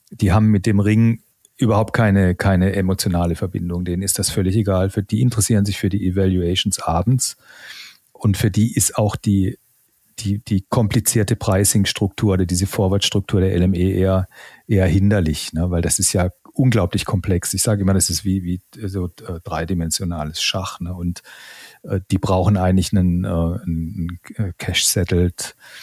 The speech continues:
äh, Marke, ähnlich wie die Comex, ne? Wo es ein, ein Datum gibt, äh, keine physische Lieferung, alles wird finanziell ausgeglichen, sch-,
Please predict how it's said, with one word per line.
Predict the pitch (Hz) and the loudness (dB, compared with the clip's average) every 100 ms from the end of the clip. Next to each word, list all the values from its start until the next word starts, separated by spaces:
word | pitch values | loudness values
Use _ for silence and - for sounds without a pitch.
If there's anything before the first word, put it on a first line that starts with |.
| - - - | -20 -20 -16
äh, | - 107 92 | -6 -4 0
Marke, | 95 90 85 107 | 2 2 2 2
ähnlich | 101 98 107 | 4 4 2
wie | |
die | 95 | 2
Comex, | - 87 85 80 - | 2 2 4 2 2
ne? | 85 | 0
Wo | 87 | 0
es | 90 | 0
ein, | 101 92 104 | 2 4 4
ein | 107 98 98 101 98 | 4 2 4 4 2
Datum | 95 92 90 104 | 2 0 2 0
gibt, | 92 90 - - | 2 -2 -4 -6
äh, | 98 87 | -4 0
keine | 98 95 101 | 2 4 2
physische | - 95 101 90 | 2 2 2 0
Lieferung, | 90 95 98 87 92 92 | 2 2 2 0 2 0
alles | - 92 - | 0 -2 -2
wird | 101 | -4
finanziell | - 101 98 - 92 | 0 2 2 2 2
ausgeglichen, | 90 95 - 92 87 85 92 87 | 2 -2 -2 -4 -2 0 0 0
sch-, | 85 | -2